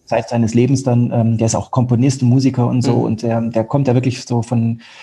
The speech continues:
Speaker 1: von Gehör und Stimme her und, ähm, der ist dann der Augur für dieses Kapitel, aber mich würde echt interessieren, was du dann dazu sagst.
Speaker 2: Das werde ich mir auf jeden Fall noch, also, äh, dann, das werde ich machen, auf jeden Fall dann dir auch nochmal Rückmeldung geben dazu, weil das ist ja,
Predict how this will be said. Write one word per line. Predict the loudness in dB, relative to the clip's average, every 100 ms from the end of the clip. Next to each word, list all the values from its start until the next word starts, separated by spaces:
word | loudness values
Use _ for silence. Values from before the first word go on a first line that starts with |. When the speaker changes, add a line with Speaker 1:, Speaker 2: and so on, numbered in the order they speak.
| -10
Speaker 1:
von | -2 2
Gehör | 4 4 4
und | 2
Stimme | 2 2 2
her | 4 2 0 -4 -20 -20 _ -2
und, | 0 0 0
ähm, | 2 4 4 2 -4 _ _ _ -20
der | -2 0 2
ist | 2 0
dann | 2
der | 2
Augur | 2 2
für | 2
dieses | 2 0 0
Kapitel, | -2 -2 0 2 2
aber |
mich | 2 2
würde | -2 -2
echt | -4
interessieren, | -4 -4 0 0
was | 0
du | -2
dann | 0
dazu | 0 0
sagst. | -4 -4 -8 -18 _ _ -4
Speaker 2:
Das | -2
werde | -2 -2
ich |
mir | -2
auf | -2
jeden | -4
Fall | -2 -2
noch, | -2 -4
also, | -4 -4 -8 -12 -20 -14
äh, | -8 -6 -4
dann, | -4 -4 -6 -10 _ _ _ _ _ _ _ -4
das | -2 0
werde | 0
ich |
machen, | 0 0
auf | -2 0
jeden | 0
Fall | 0
dann | 0 2
dir | 0
auch | 0
nochmal | -2 -4
Rückmeldung | -2 -4 -2
geben | -2 0
dazu, | -2 -2 -4 -4 -12 -20 -20 -12 -2
weil | 0
das | 0
ist | 0
ja, | 0